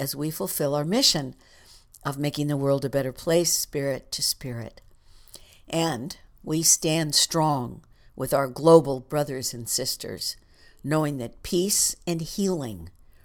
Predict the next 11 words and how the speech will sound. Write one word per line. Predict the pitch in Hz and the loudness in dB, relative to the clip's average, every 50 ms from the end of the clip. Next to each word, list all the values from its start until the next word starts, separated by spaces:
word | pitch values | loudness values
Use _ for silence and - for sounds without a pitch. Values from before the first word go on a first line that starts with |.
| - - - | -20 -20 -18
reign | - 123 143 147 156 147 143 139 139 | -12 -2 0 0 2 2 0 -2 -2
supreme, | 139 - - 143 - - - 147 135 127 113 107 101 87 80 - - _ - - - - - - _ - | -2 -2 -2 -2 -4 -10 -10 -8 -6 -6 -6 -8 -10 -12 -16 -20 -20 _ -20 -20 -20 -20 -20 -20 _ -6
and | 147 139 131 | -6 -4 -2
that | 131 127 - - | -4 -4 -4 -6
light | 147 139 147 139 139 180 214 - - - - - - - _ - _ - - - - _ _ - _ | -8 0 4 6 6 6 4 2 -4 -8 -8 -8 -16 -20 _ -20 _ -20 -20 -20 -20 _ _ -20 _
has | - - 151 156 151 | -2 0 4 4 4
the | - 208 202 | 4 4 2
strength | - - - 185 156 120 - - - - - - - _ _ - - _ _ - - - | 2 2 2 -4 -4 -4 -8 -12 -16 -20 -20 -20 -20 _ _ -20 -20 _ _ -20 -20 -8
and | - 135 147 156 | -6 -4 -2 -2
the | 165 254 | -2 -4
power | - - 233 190 151 131 120 107 - - | -2 0 2 2 2 2 -2 -6 -10 -12